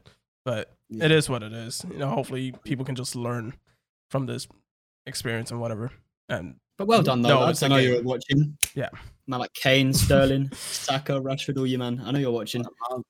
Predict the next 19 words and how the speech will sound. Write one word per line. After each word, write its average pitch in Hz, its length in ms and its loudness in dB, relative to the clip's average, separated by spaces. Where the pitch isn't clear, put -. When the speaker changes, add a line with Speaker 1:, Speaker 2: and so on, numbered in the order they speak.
Speaker 2:
shit, - 520 -4
but 95 120 -12
I 98 100 -10
believe. 110 680 -4
I - 40 -12
love 104 160 -2
Speaker 3:
Yo, 202 280 8
Speaker 2:
this 165 100 2
man. 117 120 -8
Speaker 3:
come 214 300 2
on. 160 160 0
Yeah, 135 440 8
he 143 100 2
was, 143 500 8
Speaker 2:
<laughs> - 0 -
Speaker 3:
man. 120 420 0
He 147 120 4
actually 147 440 4
was. 110 680 -4